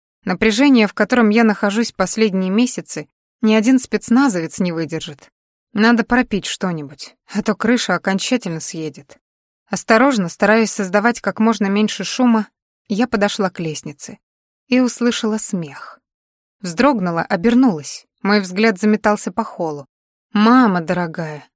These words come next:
картина пуста. Только фон в раме остался. Простушки словно и не было. А в зеркале стоит та, вторая, и пристально смотрит на меня. И кровожадно улыбается". Вот она сделала шаг вперёд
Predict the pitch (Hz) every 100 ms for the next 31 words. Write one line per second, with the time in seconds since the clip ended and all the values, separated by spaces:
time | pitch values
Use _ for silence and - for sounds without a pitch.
0 | - 208 233 - 247 202 175 - 202 -
1 | 190 147 - _ _ _ - 226 - 247
2 | - 294 190 196 190 180 180 - 180 151
3 | - - - _ - 170 - 262 - -
4 | 214 247 226 196 190 208 254 170 147 -
5 | _ _ _ _ _ 190 185 247 285 226
6 | 214 - 214 220 _ 247 202 254 - 220
7 | 202 151 139 _ _ 202 - 262 262 -
8 | 240 240 247 - 208 175 165 139 160 156
9 | 151 147 - _ _ _ 185 - 214 196
10 | 196 208 180 196 190 196 170 151 143 -
11 | - - _ _ _ _ _ _ 196 220
12 | 208 208 190 202 202 196 - 196 - -
13 | 220 262 254